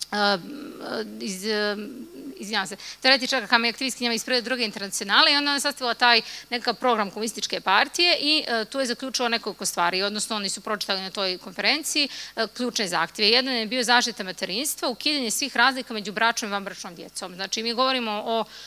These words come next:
a, hiljadu devetsto četrdesetoj godini, mislim da vam ne moram govoriti šta se tad, koji je bio položaj žena, a kamoli, e, kako se pristupalo tim raznoraznim bračnim i vanbračnim reproduktivnim pravima, Maja će sad više o tome govoriti. Onda ukidanje dvojnog morala, e, samo,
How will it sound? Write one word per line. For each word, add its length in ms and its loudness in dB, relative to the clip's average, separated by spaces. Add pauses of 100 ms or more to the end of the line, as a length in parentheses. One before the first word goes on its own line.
(160)
a, 200 6
hiljadu 240 -2
devetsto 220 -2
četrdesetoj 560 -6
godini, 380 -8
mislim 320 -6
da 100 -4
vam 140 -6
ne 60 -8
moram 340 2
govoriti 480 0
šta 260 2
se 160 -2
tad, 280 0 (520)
koji 140 -2
je 60 2
bio 160 -2
položaj 480 4
žena, 400 8
a 40 6
kamoli, 520 4
e, 100 -2
kako 240 2
se 100 -6
pristupalo 480 -4
tim 220 -6
raznoraznim 720 -2
bračnim 420 -8
i 40 -14
vanbračnim 460 -8
reproduktivnim 680 -6
pravima, 460 0
Maja 220 2
će 140 -6
sad 160 -6
više 200 -2
o 40 -4
tome 260 -8
govoriti. 480 -8 (380)
Onda 380 8
ukidanje 540 0
dvojnog 440 2
morala, 260 2 (1040)
e, 120 2
samo, 280 0